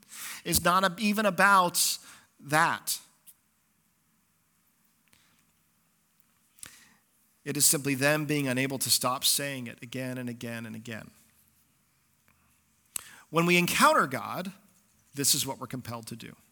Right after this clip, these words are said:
When we encounter God and his glory, we are compelled and we are even commanded to worship him.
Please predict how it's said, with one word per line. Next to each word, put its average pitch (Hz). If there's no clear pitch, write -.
When 143
we 160
encounter 180
God -
and 147
his 156
glory, 185
we 143
are 143
compelled 156
and 147
we 143
are 143
even 156
commanded 113
to -
worship 151
him. -